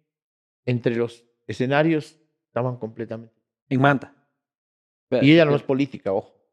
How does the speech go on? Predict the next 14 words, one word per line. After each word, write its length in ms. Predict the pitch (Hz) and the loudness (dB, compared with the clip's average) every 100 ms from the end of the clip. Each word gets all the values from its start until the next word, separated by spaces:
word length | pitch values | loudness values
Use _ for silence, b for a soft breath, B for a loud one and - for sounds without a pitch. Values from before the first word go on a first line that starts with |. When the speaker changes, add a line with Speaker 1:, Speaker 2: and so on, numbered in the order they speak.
| - | -8
Speaker 2:
No, 120 | 120 | -6
no, 160 | 117 | -6
no. 240 | 117 127 120 | -6 -8 -4
Speaker 1:
O 60 | 123 | -2
sea, 260 | 135 117 - | 0 -2 -8
sino 260 | - 113 | -10 -10
que 80 | 113 | -6
Speaker 2:
¿Qué 60 | 117 | 0
Speaker 1:
ella 80 | 143 | 2
Speaker 2:
haces? 100 | 135 | 2
Speaker 1:
iba 180 | 143 143 - | 2 -2 -2
Speaker 2:
La 80 | 123 | 0
Speaker 1:
hablando. 260 | 127 139 | 2 0
Speaker 2:
gente 80 | 143 | 0